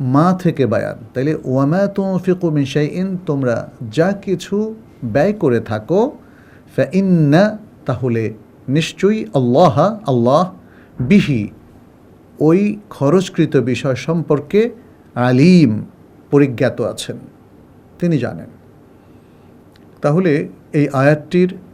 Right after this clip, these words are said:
সরল অর্থানুবাদ হবে এরকম। আল্লাহ সুবহানাহু ওয়া তাআলা বলছেন, "তোমরা ততক্ষণ পর্যন্ত পুণ্য অর্জন করতে পারবে না, যতক্ষণ না তোমরা যা ভালোবাসো এমন কিছু থেকে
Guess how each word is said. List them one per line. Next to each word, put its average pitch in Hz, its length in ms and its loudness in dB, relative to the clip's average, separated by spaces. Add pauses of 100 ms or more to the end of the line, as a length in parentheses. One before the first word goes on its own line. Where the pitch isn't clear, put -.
সরল 135 320 -2
অর্থানুবাদ 156 540 -2
হবে 160 180 0
এরকম। 160 420 0 (1040)
আল্লাহ 127 160 0
সুবহানাহু 127 140 -6
ওয়া 127 80 -2
তাআলা 127 220 2
বলছেন, 190 600 -4 (760)
"তোমরা 131 260 0
ততক্ষণ 147 600 -4
পর্যন্ত 139 720 -2 (220)
পুণ্য 208 380 2
অর্জন 135 380 0
করতে 123 420 -4
পারবে 117 360 0
না, 185 260 -2 (560)
যতক্ষণ 143 500 -2
না 135 240 0
তোমরা 131 600 0 (320)
যা 151 180 2
ভালোবাসো 139 640 -2 (460)
এমন 170 260 2
কিছু 147 320 -4
থেকে 151 460 -2